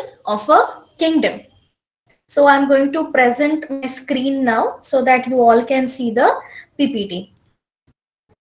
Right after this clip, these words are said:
Okay, so let's begin with the class.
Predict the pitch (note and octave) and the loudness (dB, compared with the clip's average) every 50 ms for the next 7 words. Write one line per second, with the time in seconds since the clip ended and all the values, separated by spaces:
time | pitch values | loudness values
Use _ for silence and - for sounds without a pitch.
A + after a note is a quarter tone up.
0 | _ _ _ _ - - - - _ - C4 B3+ A#3 F#3+ - - - - - - | _ _ _ _ -20 -20 -20 -12 _ 2 2 2 2 2 -4 -6 -8 -6 2 4
1 | C#4+ D4 D4 C#4+ C#4+ D4+ D4 - - B3+ C4+ C4 D4 E4+ F4+ F4 D#4+ E4 B3+ - | 4 6 8 8 6 6 4 0 -4 -4 -4 -2 -2 -2 -2 -2 -4 -6 -6 -6
2 | D#4 E4 D#4 D#4 F4+ A#4 - - - - - | -4 0 2 2 2 2 0 -4 -8 -10 -14